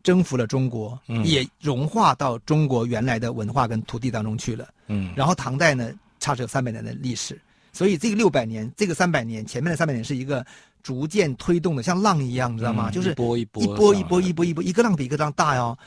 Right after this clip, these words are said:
Speaker 1: 早期的五胡十六国，大家觉得根本不知道谈什么东西，这现在都，都不记得名字，
Speaker 2: <laughs>
Speaker 1: 对不对？然后等到了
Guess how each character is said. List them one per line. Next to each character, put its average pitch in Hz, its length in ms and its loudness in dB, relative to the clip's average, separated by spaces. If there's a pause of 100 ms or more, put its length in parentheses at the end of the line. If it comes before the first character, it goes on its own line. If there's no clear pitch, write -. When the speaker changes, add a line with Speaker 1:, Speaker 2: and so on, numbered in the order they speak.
(120)
Speaker 1:
早 147 180 0
期 143 80 -2
的 226 80 2
五 190 80 2
胡 151 140 -4
十 160 140 -2
六 180 80 2
国， 143 100 0
大 165 160 0
家 - 0 -
觉 147 80 -4
得 170 140 -2
根 214 160 -2
本 139 100 -4
不 - 60 -6
知 147 40 0
道 156 80 2
谈 123 220 -8
什 131 80 -4
么 117 80 -6
东 120 140 -6
西， 123 180 -8
这 160 100 -6
现 175 140 0
在 185 80 4
都， 160 160 -2
都 185 80 0
不 156 100 -2
记 156 80 -4
得 160 80 0
名 117 200 -4
字， 123 180 -4 (120)
Speaker 2:
<laughs> - 140 -18
Speaker 1:
对 127 40 -10
不 185 100 0
对？ 190 80 4
然 - 400 -4
后 190 80 4
等 202 100 4
到 208 140 6
了 202 100 6